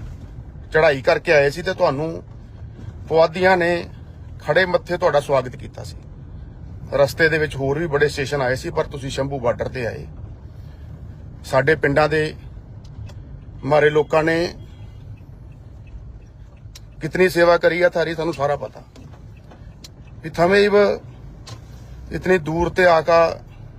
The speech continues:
ਵੀ ਪਵਾਦ ਦੀ ਧਰਤੀ ਨੇ, ਪੁਆਧੀਆਂ ਨੇ ਟਰਾਲੀਆਂ ਚੋਰੀ ਕਰ ਲਈਆਂ। ਅਸੀਂ ਇੱਕ ਗੱਲ ਦਾ ਤੁਹਾਡੇ ਨਾਲ ਵਾਅਦਾ ਕਰਦੇ ਹਾਂ ਭਾਈ, ਜੇ ਕਿਸੇ ਦਾ ਕੋਈ ਵਹੀਕਲ, ਕੋਈ ਮਸ਼ੀਨਰੀ ਗੁੰਮ ਹੋਈ ਹੈ, ਮਿਸ ਹੋਈ ਹੈ,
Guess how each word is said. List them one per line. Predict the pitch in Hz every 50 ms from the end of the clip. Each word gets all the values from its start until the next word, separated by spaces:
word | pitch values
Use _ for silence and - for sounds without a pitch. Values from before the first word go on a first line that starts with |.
| - - - - - - - - - - - - - -
ਵੀ | - 165 170
ਪਵਾਦ | - - 147 139 165 170 180 208 196
ਦੀ | 180 214 202
ਧਰਤੀ | 202 196 180 175 - - 156 156 151
ਨੇ, | 160 160
ਪੁਆਧੀਆਂ | 160 160 160 175 170 185 190 185 175 170
ਨੇ | 165 156
ਟਰਾਲੀਆਂ | - 147 151 147 143 151 156 147
ਚੋਰੀ | 143 147 139 139 143
ਕਰ | 147 147 135
ਲਈਆਂ। | 135 139 143 143 139 143 - - - - - - - - - - - - - - - - - - - - - - - - - - - - - - - - - - - - - - - - - - -
ਅਸੀਂ | 160 - 208
ਇੱਕ | 185 -
ਗੱਲ | 185 190 196 190
ਦਾ | 196 202
ਤੁਹਾਡੇ | 175 180 180 185
ਨਾਲ | 185 180
ਵਾਅਦਾ | 165 175 175 196 190
ਕਰਦੇ | 190 170 147 156 175
ਹਾਂ | 180 180
ਭਾਈ, | - 175 151 160 185 - - - - - - - - - - - - - - - - - - - - -
ਜੇ | - - 185 208
ਕਿਸੇ | 214 220 - - 202 185
ਦਾ | 190 185
ਕੋਈ | - - 170
ਵਹੀਕਲ, | 143 147 143 - - 180 170 165
ਕੋਈ | - 170 156
ਮਸ਼ੀਨਰੀ | 160 139 - 139 135 139 143 151 156 160 - - - - - - - - - - - - - - - - - - - - - - - - - - - - - - -
ਗੁੰਮ | - 139 151 160 175
ਹੋਈ | 180 170 170 180 180 175
ਹੈ, | 175 180
ਮਿਸ | 175 156 156 143 - -
ਹੋਈ | 165 156 156 156 160
ਹੈ, | 165 -